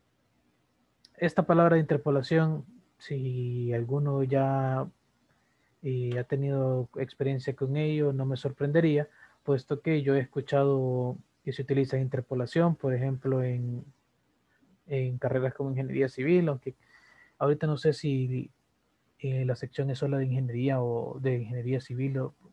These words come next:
perdón, no sé si mezclaron las secciones de ingeniería ahora o si la de civil sigue estando aparte, pero igual hay implicaciones en ella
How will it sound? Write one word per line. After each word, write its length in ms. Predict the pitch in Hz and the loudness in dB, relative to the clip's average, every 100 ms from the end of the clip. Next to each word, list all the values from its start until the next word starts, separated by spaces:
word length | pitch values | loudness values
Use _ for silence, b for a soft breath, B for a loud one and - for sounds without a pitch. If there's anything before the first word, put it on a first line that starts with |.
| - - - | -20 -16 -4
perdón, 300 | 143 131 123 | -2 -2 -4
no 120 | 131 | -2
sé 120 | 147 | -2
si 180 | 127 147 | 0 0
mezclaron 420 | 131 - 147 151 | 0 0 2 2
las 140 | 143 | 0
secciones 340 | 127 123 147 139 | -4 -6 -4 -2
de 60 | |
ingeniería 500 | 135 127 120 131 139 | -2 -2 -2 0 0
ahora 340 | 123 131 151 156 b b | 0 0 -2 -4 b b
o 80 | - | -12
si 120 | 131 | -6
la 100 | 131 | -2
de 80 | 123 | -2
civil 260 | - 120 120 | -2 -6 -4
sigue 160 | 139 | -4
estando 260 | 123 131 139 | -4 -2 -4
aparte, 420 | 143 139 131 151 _ b b b | -2 -2 -2 -12 _ b b b
pero 160 | 165 165 | 0 2
igual 340 | 160 156 123 _ - | 4 4 4 _ -10
hay 160 | 135 143 | -4 -2
implicaciones 600 | 135 135 127 139 131 120 | -2 -2 -2 -2 -2 -2
en 140 | 151 | -2
ella 280 | 147 147 | 0 -2